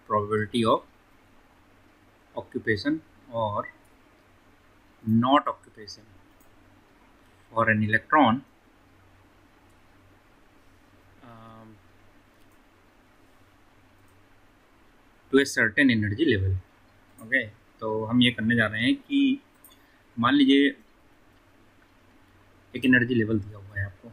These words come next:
ठीक है, जैसे कि ये मान लीजिए आपका conduction band है, ये आपका valence band है, और यहाँ पे कहीं पे आपका Fermi level है,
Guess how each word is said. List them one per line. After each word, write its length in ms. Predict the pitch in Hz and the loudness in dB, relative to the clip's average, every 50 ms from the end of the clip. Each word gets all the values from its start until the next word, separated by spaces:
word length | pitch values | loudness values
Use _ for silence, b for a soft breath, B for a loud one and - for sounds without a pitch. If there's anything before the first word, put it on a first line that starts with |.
| - - - | -20 -20 -20
ठीक 160 | - 143 - | -18 -8 -6
है, 100 | - 104 98 - - 123 117 | -4 -4 -6 -8 -14 -10 -6
जैसे 260 | 117 113 - - 120 | -4 -4 -4 -4 -6
कि 220 | 107 - 120 127 120 131 123 | -8 -8 -8 -8 -6 -4 -2
ये 160 | 113 120 123 | 0 0 2
मान 180 | 120 113 107 | 0 0 -2
लीजिए 160 | 107 107 113 113 | -4 -6 -8 -12
आपका 160 | - - 117 | -12 -16 -18
conduction 400 | - 110 104 101 - - 123 117 | -18 -16 -16 -8 -4 0 2 4
band 200 | 117 120 120 131 | 4 4 4 2
है, 60 | 139 - - _ _ _ _ _ _ - _ _ _ _ _ _ _ _ _ _ _ _ _ _ _ _ _ _ _ _ _ _ - | 0 -4 -10 _ _ _ _ _ _ -20 _ _ _ _ _ _ _ _ _ _ _ _ _ _ _ _ _ _ _ _ _ _ -20
ये 140 | 117 113 113 | -20 -20 -20
आपका 220 | 113 107 - 113 | -20 -20 -18 -14
valence 280 | 104 104 104 110 117 113 | -10 -6 -4 -2 -2 0
band 220 | 113 123 120 120 117 | 2 2 2 2 0
है, 160 | 123 120 - - _ _ _ _ _ _ _ _ _ _ _ _ _ _ _ _ 131 | -4 -10 -14 -18 _ _ _ _ _ _ _ _ _ _ _ _ _ _ _ _ -2
और 520 | 127 127 127 131 131 131 131 131 131 127 | 2 4 4 6 6 6 6 6 4 4
यहाँ 460 | 127 127 123 120 127 120 113 143 143 139 139 - | 2 2 2 2 0 0 2 0 0 0 -2 -4
पे 80 | 139 131 | -6 -6
कहीं 400 | - - - 110 98 135 131 127 127 - | -4 -4 -4 -2 0 0 0 0 0 -2
पे 140 | 123 117 117 110 107 104 110 117 127 - _ _ _ _ _ _ _ _ _ _ _ _ _ _ _ _ _ _ _ _ _ _ _ _ _ _ _ _ _ _ _ - - _ - | 0 0 0 0 0 -4 -6 -10 -12 -14 _ _ _ _ _ _ _ _ _ _ _ _ _ _ _ _ _ _ _ _ _ _ _ _ _ _ _ _ _ _ _ -20 -20 _ -8
आपका 400 | - 110 107 - - - 147 127 104 101 120 - - - _ _ _ _ _ _ _ _ _ _ _ _ _ _ _ _ _ _ _ _ _ _ _ _ _ _ | -6 -6 -6 -6 -4 0 0 0 0 0 -6 -12 -16 -20 _ _ _ _ _ _ _ _ _ _ _ _ _ _ _ _ _ _ _ _ _ _ _ _ _ _
Fermi 240 | - 123 113 117 117 | -4 -2 -2 -2 -2
level 320 | 107 104 101 101 101 101 98 | -4 -4 -6 -6 -8 -10 -14
है, 80 | 98 | -16